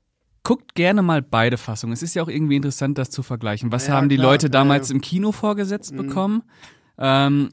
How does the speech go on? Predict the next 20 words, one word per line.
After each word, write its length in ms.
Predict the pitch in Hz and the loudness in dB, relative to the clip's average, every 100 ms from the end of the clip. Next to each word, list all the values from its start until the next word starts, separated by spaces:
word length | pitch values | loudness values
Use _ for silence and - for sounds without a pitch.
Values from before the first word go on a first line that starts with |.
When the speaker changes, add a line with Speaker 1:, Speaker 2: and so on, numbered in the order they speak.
| - | -2
Speaker 1:
und 200 | 135 120 | -2 2
was 420 | 143 - - - _ - 123 | 4 4 0 -4 _ -20 -2
war 240 | 131 123 | 2 2
eigentlich 320 | 104 131 131 | 0 -2 -4
so 120 | - 127 | -4 -4
die 440 | 127 127 123 - | -2 -2 -4 -6
Vision 580 | 123 127 113 123 131 139 | -4 -4 0 2 4 4
des 220 | 123 120 123 | 2 -2 -4
Regisseurs 640 | 120 120 - 123 120 - | -4 -4 -4 -2 -2 -2
oder 400 | 117 117 117 123 | -2 0 0 0
der 180 | - 120 | -2 -4
Versuch, 760 | - 120 113 131 143 147 - - _ _ _ - | -2 -2 2 4 4 2 -6 -18 _ _ _ -2
näher 440 | 123 131 135 131 104 | 4 6 6 6 4
an 140 | 117 | 2
die 160 | 117 117 | 0 0
Vi-, 180 | 120 - | -2 -2
Vision 480 | 120 113 117 123 120 | -4 0 2 4 4
heranzukommen? 800 | 113 107 120 - 120 104 95 95 | 4 2 2 0 -4 -6 -4 -6
Und, 560 | 113 110 110 110 - | -4 -2 -2 -2 -6
äh, 320 | 117 113 113 | -10 -8 -8